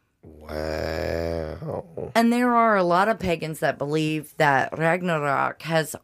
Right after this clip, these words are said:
Speaker 2: already happened.
Speaker 1: That's interesting.
Speaker 2: Yeah.
Speaker 1: That's
Speaker 2: they
Speaker 1: actually <laughs> pretty interesting.
Speaker 2: Yeah, so, like, there's, there's a tiny little bit of sense there, because if Ragnarok has already happened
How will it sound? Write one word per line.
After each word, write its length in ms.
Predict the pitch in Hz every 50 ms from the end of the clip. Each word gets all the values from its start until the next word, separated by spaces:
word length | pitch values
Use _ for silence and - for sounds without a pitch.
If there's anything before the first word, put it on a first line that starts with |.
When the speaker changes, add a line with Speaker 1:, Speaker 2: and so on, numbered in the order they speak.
| _
Speaker 2:
already 280 | 139 147 139 135 127 127
happened. 580 | 135 135 135 127 120 - - - - - - - _ _ _ _ _ _
Speaker 1:
That's 440 | 92 95 95 98 107 127 143 - -
interesting. 840 | 104 104 98 90 - 185 - - - - 90 65 64 101 123 123 - _ _ _ _ _ _ _ _ _
Speaker 2:
Yeah. 320 | 147 151 139 127 127 139 127 - _ _ _ _ _ _
Speaker 1:
That's 320 | - 156 - 107 135 151 151
Speaker 2:
they 40 | -
Speaker 1:
actually 460 | 110 120 - - 127 120 127 135 139
<laughs> 40 | 127
pretty 340 | - 123 117 123 123 127 127 139
interesting. 640 | 135 123 110 - 139 120 - - - 117 123 135 151
Speaker 2:
Yeah, 400 | 160 170 170 165 151 147 147 151
so, 720 | 147 - - - 180 170 170 170 165 165 - - - _ _ _ _ _ _
like, 340 | - 185 185 185 175 175 - -
there's, 680 | 180 208 208 208 214 214 214 208 175 - - - - - _ _ _ _ _ _ _ _ _
there's 300 | - 220 226 226 208 190
a 120 | 214 196 170
tiny 840 | - - - - - 165 180 196 196 202 208 214 214 214 208 202
little 260 | 190 190 190 185 185 180
bit 200 | 165 170 170 -
of 80 | -
sense 580 | - - - - 185 180 175 170 160 - - -
there, 460 | - 143 139 135 123 117 113 107 107
because 560 | 110 - - 160 - 165 160 156 151 139 135
if 240 | 156 - - - -
Ragnarok 840 | 143 156 170 220 269 254 247 247 202 170 143 139 131 131 131 - -
has 180 | 160 151 139 156
already 320 | 156 156 160 156 151 139
happened 760 | 147 143 151 175 214 247 - - - 85 - 104 92 - -